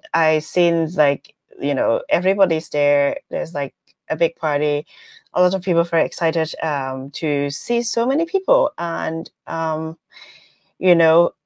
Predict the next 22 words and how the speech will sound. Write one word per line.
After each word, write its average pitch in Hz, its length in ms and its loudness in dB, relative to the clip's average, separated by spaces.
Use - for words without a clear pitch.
uh, 151 220 4
go 170 220 6
to 160 440 2
film 175 280 2
some 160 220 -2
podcast - 480 -6
while 147 260 -2
they 139 320 -4
meet 175 340 -8
some 151 400 -4
speaker 147 480 -4
or 139 140 -4
some 156 180 -10
guest 190 320 0
that 156 140 -6
they 143 100 -6
want 143 300 -6
to 135 80 -8
invite 143 400 -6
there 180 180 4
in 143 220 -2
person. 151 460 -6